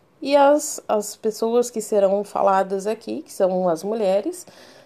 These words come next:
também serão ideais, né? Então, tudo perfeito, maravilhoso. Mas aí mais ali na frente eu comento.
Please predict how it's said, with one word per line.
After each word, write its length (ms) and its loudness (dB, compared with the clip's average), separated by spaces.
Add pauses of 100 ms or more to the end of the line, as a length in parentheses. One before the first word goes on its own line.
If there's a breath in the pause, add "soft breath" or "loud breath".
(140 loud breath)
também 340 4
serão 320 4
ideais, 600 6
né? 160 0
Então, 320 0
tudo 200 -12
perfeito, 460 -6
maravilhoso. 720 -2
Mas 160 -10
aí 120 -4
mais 240 2
ali 160 0
na 100 -2
frente 320 -8
eu 60 -6
comento. 500 -8